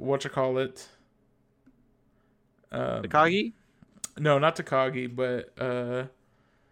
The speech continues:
Speaker 1: what's that stupid thing called, Jay? Sorry. Uh,
Speaker 2: Lovely Complex?
Speaker 1: Well, not Manic Pixie Dream Girl, 'cause I don't think she's manic, but it's about a guy who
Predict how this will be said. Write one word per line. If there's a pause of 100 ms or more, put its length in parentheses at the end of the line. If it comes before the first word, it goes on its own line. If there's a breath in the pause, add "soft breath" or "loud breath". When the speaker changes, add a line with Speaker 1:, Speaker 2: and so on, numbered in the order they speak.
(500)
Speaker 1:
what's
that
stupid
thing
called,
Jay? (100)
Sorry. (100)
Uh,
Speaker 2:
Lovely
Complex? (140)
Speaker 1:
Well,
not
Manic
Pixie
Dream
Girl,
'cause
I
don't
think
she's
manic,
but
it's
about
a
guy
who